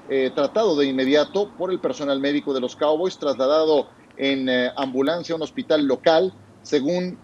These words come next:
su familia, está en proceso de someterse a más pruebas médicas y la información adicional estará disponible al momento apropiado. Los jugadores y el personal de los Cowboys asistieron a una reunión del equipo programada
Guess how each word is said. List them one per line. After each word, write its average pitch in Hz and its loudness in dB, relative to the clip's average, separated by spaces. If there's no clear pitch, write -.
su - -6
familia, 170 2
está 175 0
en 156 -4
proceso 165 -6
de 160 -2
someterse 165 0
a 135 0
más 175 -4
pruebas 160 -2
médicas 151 -2
y 151 -2
la 135 0
información 127 -4
adicional 147 0
estará 139 0
disponible 147 0
al 139 2
momento 143 -2
apropiado. 151 2
Los 131 -10
jugadores 147 2
y - -2
el 139 0
personal 147 -2
de 147 0
los 127 -4
Cowboys 196 4
asistieron 160 -2
a 165 -2
una 190 -2
reunión 147 -2
del 135 -2
equipo 165 -6
programada 143 2